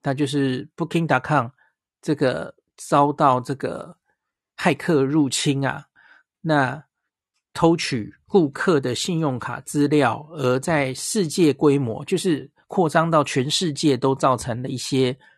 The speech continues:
损害吼。那这个《朝日新闻》还画了一个这个，呃，被，被骗的流程图吼。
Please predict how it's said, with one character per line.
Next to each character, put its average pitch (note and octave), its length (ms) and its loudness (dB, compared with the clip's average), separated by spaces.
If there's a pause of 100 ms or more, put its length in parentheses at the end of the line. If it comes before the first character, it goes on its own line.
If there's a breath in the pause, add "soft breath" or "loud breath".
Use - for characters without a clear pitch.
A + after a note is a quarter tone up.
(120)
损 - 340 -4
害 B2+ 320 -2
吼。 - 220 -8 (1300)
那 D#3 280 2
这 F#3+ 140 -4
个 D#3+ 140 0
《朝 G3 160 6
日 G3+ 120 6
新 F#3 180 -2
闻》 D3 140 2
还 C3+ 260 0
画 D#3 300 4
了 C3 100 0
一 C3 100 -2
个 C3+ 160 -2
这 C#3 140 -4
个， B2+ 260 -2 (920)
呃， C#3+ 100 -6
被， C#3+ 340 2
被 D#3+ 280 -2
骗 C#3+ 400 0
的 B2+ 100 2
流 A2+ 240 0
程 B2 320 -6
图 - 300 -10
吼。 - 260 -8